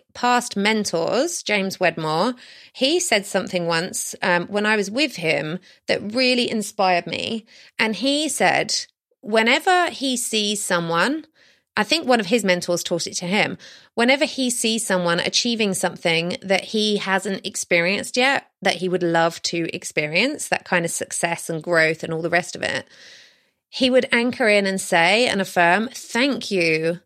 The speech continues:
for showing me what's possible." So rather than going into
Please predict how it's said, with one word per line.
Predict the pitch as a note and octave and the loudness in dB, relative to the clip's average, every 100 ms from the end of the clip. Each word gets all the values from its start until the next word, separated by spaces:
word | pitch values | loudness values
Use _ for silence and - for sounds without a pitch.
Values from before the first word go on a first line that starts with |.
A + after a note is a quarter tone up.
| _ | _
for | - E3 | -6 -2
showing | - G3+ G3 G3 | 0 2 2 2
me | F#3 F3+ F3 - | 0 0 0 -2
what's | F#3 - | -2 -4
possible." | - - D3+ D#3 - F3 - _ _ - - - - | -4 -6 -6 -6 -8 -8 -14 _ _ -20 -20 -18 -14
So | - G#3+ | 0 2
rather | G3+ G#3+ C4+ D#4+ E4+ | 4 6 6 6 4
than | D#4 C#4+ | 4 4
going | B3+ B3 A#3 A3 | 2 2 2 2
into | G#3 G#3 - G#3 G3+ F#3+ | 0 0 2 4 4 2